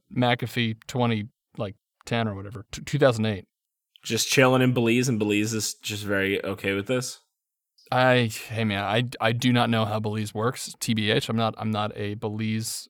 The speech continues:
Speaker 1: uh, entrepreneur.
Speaker 2: I heard they got great surfing, though.
Speaker 1: Mm, mm-hmm, mm-hmm, mm-hmm,
Speaker 2: Mm-hmm,
Speaker 1: mm-hmm,
Speaker 2: mm-hmm.
Speaker 1: mm-hmm.
Speaker 2: Ooh.
Speaker 1: Tony Hawk.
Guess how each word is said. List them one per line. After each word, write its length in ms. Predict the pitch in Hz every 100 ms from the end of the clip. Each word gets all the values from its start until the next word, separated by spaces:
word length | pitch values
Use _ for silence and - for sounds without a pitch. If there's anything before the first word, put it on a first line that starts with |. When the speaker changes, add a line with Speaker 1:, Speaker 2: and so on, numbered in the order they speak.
| _
Speaker 1:
uh, 420 | 110 101 101 98 - _ _ _ _ _
entrepreneur. 680 | - 123 - 107 110 113 143 _ _ _ -
Speaker 2:
I 60 |
heard 160 | 127 165
they 80 | 151
got 140 | 139
great 200 | 143 123
surfing, 420 | - 113 107 98 90
though. 180 | 90 107 _ _ _ _ _ -
Speaker 1:
Mm, 540 | 143 143 127 110 101
mm-hmm, 320 | - 123 151
mm-hmm, 140 | 214 131
mm-hmm, 420 | 135 160 - 127
Speaker 2:
Mm-hmm, 220 | 131 127
Speaker 1:
mm-hmm, 420 | 135 175 226 110
Speaker 2:
mm-hmm. 800 | 110 113 110 110 110 110 123 -
Speaker 1:
mm-hmm. 400 | 123 139 151 160
Speaker 2:
Ooh. 40 | 92
Speaker 1:
Tony 220 | 120 120
Hawk. 1000 | 156 196 180 160 156 143 131 127 120 -